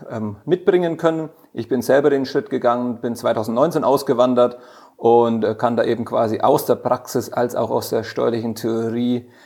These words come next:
ganzheitlich beraten und eben die Unternehmer dabei begleiten, Deutschland zu verlassen. Häufig der Fokus, Steuern zu sparen, muss aber nicht immer so sein. Es gibt auch genug, die, ähm, nach Spanien, in die U S A auswandern, wo man jetzt nicht so den steuerlichen Aspekt hat, dass man wirklich viel Steuern spart, aber der deutsche Staat hat da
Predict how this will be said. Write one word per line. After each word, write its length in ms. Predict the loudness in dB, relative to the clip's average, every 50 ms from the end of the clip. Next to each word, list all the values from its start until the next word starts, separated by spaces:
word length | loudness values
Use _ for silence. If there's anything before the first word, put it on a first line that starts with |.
| _ _ -2
ganzheitlich 480 | -2 -2 0 2 2 2 2 0 -2 -2
beraten 480 | 0 2 4 6 4 4 2 0 -2
und 180 | -2 -2 -4 -2
eben 320 | 0 -2 0 0 -2 -4
die 200 | -4 -4 -4 -4
Unternehmer 680 | -4 -4 -4 -4 -2 -2 -4 -4 -4 -4 -4 -6 -6 -4
dabei 240 | -4 -2 0 0 -2
begleiten, 460 | -2 -2 -2 0 0 0 0 0 -2
Deutschland 320 | -2 -2 -2 -2 -4 -6
zu 80 | -4 -4
verlassen. 460 | -2 0 2 2 2 2 0 -4 -6 -8 -14 -20 _ _ _ _ _ _ _ _ 2
Häufig 260 | 4 4 4 2 0
der 100 | -2 0
Fokus, 420 | 0 0 0 -2 -2 -4 -8 -8 -6
Steuern 300 | -2 0 0 0 0 -2
zu 80 | -6
sparen, 480 | -10 -8 -4 0 4 4 4 4 2 -2 -8 -18 -16 _
muss 200 | -4 -2 2 4
aber 160 | 4 4 4
nicht 180 | 2 0 -2 -2
immer 160 | -2 -2 -2
so 140 | -2 -2 -2
sein. 340 | 2 4 4 4 4 2 -2
Es 120 | -4 -6
gibt 180 | -8 -6 -2 0
auch 180 | 0 0 0
genug, 500 | 0 0 2 2 2 2 0 0 -4 -6
die, 320 | 0 2 2 4 4 4 4
ähm, 220 | 4 2 2 0
nach 220 | 0 0 0 -2
Spanien, 560 | -2 -2 0 2 2 2 2 2 0 0 0 -2
in 100 | -2 -2
die 60 | -2
U 120 | 0 -2
S 120 | 0 2 4
A 100 | 4 4
auswandern, 540 | 4 2 0 0 0 0 2 2 0 0 -2 -10 -18 -20 -16 _ -6
wo 80 | -2
man 80 | 0 0
jetzt 160 | 0 0 0
nicht 80 | 0 0
so 80 | 0
den 100 | 0 0
steuerlichen 420 | 0 0 2 4 4 4 2 -2 -4
Aspekt 480 | -6 -6 -4 -2 -2 -2 -2 -2 -2
hat, 200 | -2 0 0 0
dass 100 | 0 -2
man 160 | -2 -2 -4 -4
wirklich 220 | -4 -6 -6 -6
viel 100 | -6 -8
Steuern 320 | -4 0 2 2 2 2
spart, 300 | 0 2 2 2 4 4
aber 360 | 2 2 4 4 4 4 2 2
der 280 | 2 0 0 0 0
deutsche 260 | 0 -2 -2 -2 -4
Staat 340 | -8 -4 0 0 0 0 0
hat 220 | -2 -6 -4 -2 0
da 280 | 0 0 0 -2 -6